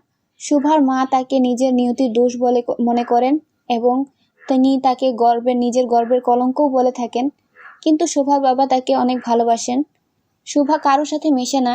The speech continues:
কারণ সে কথা বলতে পারে না। আর যখন সে অন্য কারো কাছে যায় বা কারো সামনে আসে, তখন সবাই তাকে নিয়ে আফসোস করে এবং তার দোষগুলো খুঁজে খুঁজে বের করে যে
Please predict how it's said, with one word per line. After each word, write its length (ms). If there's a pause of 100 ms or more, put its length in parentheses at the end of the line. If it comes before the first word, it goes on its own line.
কারণ 240
সে 180
কথা 240
বলতে 200
পারে 240
না। 120 (120)
আর 180
যখন 340
সে 160 (140)
অন্য 240
কারো 240
কাছে 320
যায় 300
বা 160
কারো 280
সামনে 340
আসে, 240
তখন 320 (140)
সবাই 360 (420)
তাকে 260
নিয়ে 240
আফসোস 420
করে 260 (220)
এবং 240 (220)
তার 280 (600)
দোষগুলো 500 (220)
খুঁজে 280
খুঁজে 220
বের 200
করে 240 (560)
যে 260